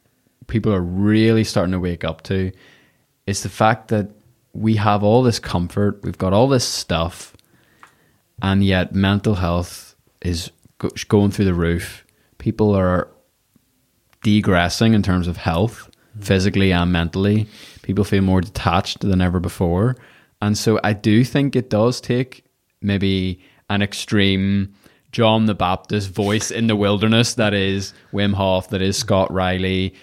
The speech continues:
Speaker 1: doing these weird things that people are like, "What the flip is going on here?" to maybe wake people up to the fact that something needs to change.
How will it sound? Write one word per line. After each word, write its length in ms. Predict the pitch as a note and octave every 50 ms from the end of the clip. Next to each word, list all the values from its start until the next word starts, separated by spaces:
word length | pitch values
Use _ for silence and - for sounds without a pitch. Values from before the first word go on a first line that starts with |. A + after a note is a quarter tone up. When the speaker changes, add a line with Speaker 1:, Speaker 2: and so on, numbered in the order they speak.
| _ _ _ -
Speaker 1:
doing 340 | A2+ A2 A2 A2 A2 A2
these 580 | G#2 G2+ G2+ G2 G2 F#2+ F#2+ - - - - - _ _ _ _ _ _ -
weird 560 | - G#2+ G2 G#2 A2 A2 A#2 B2 C3+ C3+ -
things 360 | - - F#2 F2+ G2+ A#2+ D3 -
that 60 | C#3
people 160 | - A2+ - A2
are 60 | G2+
like, 100 | - -
"What 180 | F#3 - _ -
the 80 | -
flip 500 | - - - - - F2+ F#2+ C3+ - -
is 140 | G#2+ A2+ -
going 320 | - - G#2 F#2+ F#2+ F#2 F#2+
on 180 | F#2 F#2+ G#2+
here?" 180 | B2 E3 F3+ F3 - - - _ _
to 100 | - A#2
maybe 300 | A#2 A2 A2+ A#2 B2+ A#2
wake 340 | G2 F#2+ F#2+ G2 G2 - -
people 320 | G#2+ G2 - F#2 F#2 - -
up 180 | E2+ F2 - -
to 80 | - G2+
the 80 | F#2
fact 420 | F2 - - F2+ F2 F2 F2+ - -
that 240 | F#2+ F#2 F2+ E2+ - _ _
something 340 | - - A#2 A2+ A2+ A#2
needs 220 | G#2 F#2 F2+ E2+ -
to 80 | -
change. 520 | F2 - F2+ E2+ E2 E2 E2+ F2 F2+ -